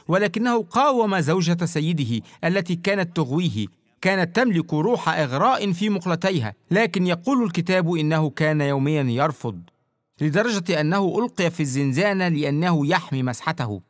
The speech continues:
هذا في العهد القديم، صحيح؟ انظروا لدانيال. أوه، يجب أن أقرأ هذا. كتاب دانيال أصح ستة، ثلاثة وأربعة. ولأنه كان في دانيال روح يتفوق به على الوزراء والولاة الآخرين، هذا في بابل.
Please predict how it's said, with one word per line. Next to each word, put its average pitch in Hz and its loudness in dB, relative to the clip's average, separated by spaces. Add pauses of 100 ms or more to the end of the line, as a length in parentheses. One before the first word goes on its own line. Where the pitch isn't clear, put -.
(260)
هذا 254 0
في - -8
العهد 139 0
القديم، 214 -2 (340)
صحيح؟ 185 -2 (440)
انظروا 190 2
لدانيال. 202 0 (320)
أوه، 151 2
يجب 175 2
أن 165 0
أقرأ - -2
هذا. 131 0 (180)
كتاب 220 0
دانيال 190 2
أصح - -4
ستة، 226 -2
ثلاثة 175 0
وأربعة. 156 2 (180)
ولأنه 196 2
كان 214 0
في 175 -2
دانيال 156 2
روح 226 0
يتفوق 202 0
به 175 0
على 208 2
الوزراء 190 2
والولاة 170 2
الآخرين، 156 0
هذا 143 0
في 147 -2
بابل. 117 0